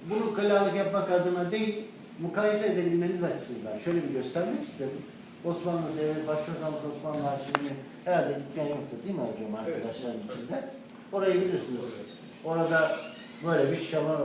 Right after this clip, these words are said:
Speaker 1: şama var. Böyle bir yapı var ve bu yapıda yaklaşık doksan milyon civarında belgeyi yaklaşık dört yüz kişilik bir heyet elden geçiriyor. Ee,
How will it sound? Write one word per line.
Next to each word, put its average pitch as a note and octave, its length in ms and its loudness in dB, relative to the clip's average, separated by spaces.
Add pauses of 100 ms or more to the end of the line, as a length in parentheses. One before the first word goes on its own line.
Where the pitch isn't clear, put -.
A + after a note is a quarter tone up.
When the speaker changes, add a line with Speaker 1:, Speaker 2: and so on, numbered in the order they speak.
(140)
Speaker 1:
şama C#3+ 200 0
var. - 140 0 (680)
Böyle D#3+ 300 6
bir D#3+ 120 2
yapı D3+ 340 4
var C#3 140 4
ve F3 320 -2
bu F3+ 60 6
yapıda B2+ 540 4 (1500)
yaklaşık C3+ 520 -4
doksan C#3+ 380 -2
milyon B2 280 -2
civarında A#2+ 420 -2
belgeyi C3+ 500 0
yaklaşık - 480 -2
dört D3 140 0
yüz - 240 -8
kişilik C3+ 360 -10
bir C3 80 -6
heyet B2+ 400 -6 (420)
elden A#2 320 -4
geçiriyor. G#2 420 -10 (1300)
Ee, A#2+ 240 0